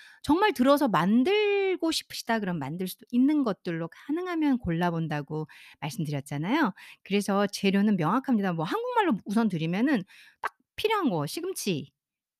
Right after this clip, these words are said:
그 베이컨은 코코넛 베이컨 이렇게 대충 들어보니까 코코넛으로 뭔가 할 것 같은 거. 어 그거. 그리고 드레싱 필요하겠죠.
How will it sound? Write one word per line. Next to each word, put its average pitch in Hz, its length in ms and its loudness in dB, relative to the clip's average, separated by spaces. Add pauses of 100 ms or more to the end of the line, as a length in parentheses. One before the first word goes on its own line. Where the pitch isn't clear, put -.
(200)
그 247 100 -2
베이컨은 370 580 2
코코넛 466 460 0
베이컨 294 480 2
이렇게 196 180 -2
대충 208 320 0
들어보니까 202 400 2
코코넛으로 427 640 -2
뭔가 185 220 0
할 233 120 0
것 240 160 -6
같은 196 320 0
거. 170 300 -2 (460)
어 160 240 -4
그거. 175 380 -2 (160)
그리고 247 720 0 (320)
드레싱 247 440 2
필요하겠죠. 180 680 -6